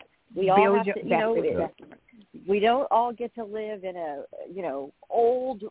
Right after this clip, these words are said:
Speaker 1: well-developed community. I mean, most of us don't. Y-, y-, we have
Speaker 2: Right.
Speaker 1: to do that ourselves. This is a great
Speaker 2: That's exactly
Speaker 1: opportunity for,
Speaker 2: Yeah.
Speaker 1: for people to get
Speaker 2: Yeah,
Speaker 1: in the,
Speaker 2: yeah.
Speaker 1: get, get in, a,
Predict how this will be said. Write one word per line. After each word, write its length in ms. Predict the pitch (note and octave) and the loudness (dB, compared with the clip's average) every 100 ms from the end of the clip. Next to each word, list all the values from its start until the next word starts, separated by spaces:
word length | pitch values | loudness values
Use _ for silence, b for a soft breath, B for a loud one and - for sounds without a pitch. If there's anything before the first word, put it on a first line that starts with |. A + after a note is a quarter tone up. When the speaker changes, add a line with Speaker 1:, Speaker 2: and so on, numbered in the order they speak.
| _ E3 | _ -8
Speaker 1:
well-developed 920 | G3 G#3+ A#3 F#3 G#3 D#3+ G#3 G#3+ G3+ _ - | 0 2 2 -2 -8 -4 -6 -4 -10 _ -14
community. 520 | G3 G#3+ C#4+ F3+ D3 | -6 -4 -4 -4 -4
I 60 | |
mean, 140 | D#3+ E3 | -4 0
most 240 | F#3+ B3 - | 2 2 -2
of 80 | G3+ | -4
us 100 | G3 _ | -4 _
don't. 360 | G3 A3+ C#4 A2+ - - _ _ _ - | -2 -2 -4 -10 -16 -20 _ _ _ -8
Y-, 80 | - | -4
y-, 260 | F#4 C4 F3 | 0 0 0
we 100 | G#3 | -2
have 80 | A3+ | 4
Speaker 2:
Right. 240 | E3 D#3+ | 2 2
Speaker 1:
to 40 | F#3 | -2
do 120 | G#3 | 0
that 160 | G3+ | 0
ourselves. 580 | G#3+ E3 - F#3 G3+ D3 D3+ | 0 -4 -2 0 0 -2 -2
This 140 | B3 | -2
is 120 | B3+ F3 | 0 -2
a 60 | |
great 360 | D#3 F3+ G#3+ - | 2 2 2 0
Speaker 2:
That's 220 | D#3+ E3+ | -2 2
exactly 260 | F#3+ F#3+ F3+ | 4 4 2
Speaker 1:
opportunity 540 | D#3 A#3 F#3 D3+ A#2+ - | -6 -8 -8 -10 -10 -8
for, 140 | D#3+ | -6
Speaker 2:
Yeah. 60 | E3 - | -6 -6
Speaker 1:
for 100 | D#3+ | -10
people 340 | - F#3 F3+ D#3+ | -8 -6 -4 -4
to 80 | |
get 160 | D3+ F3+ | -2 0
Speaker 2:
Yeah, 100 | F3 | 0
Speaker 1:
in 120 | F3 | -2
the, 60 | E3 | 0
Speaker 2:
yeah. 400 | G3 - - E3 - | 0 -2 -10 -18 -2
Speaker 1:
get, 300 | F#3+ - - | -2 -2 0
get 120 | G#3+ | 2
in, 140 | G3 | 4
a, 140 | D#3 | 0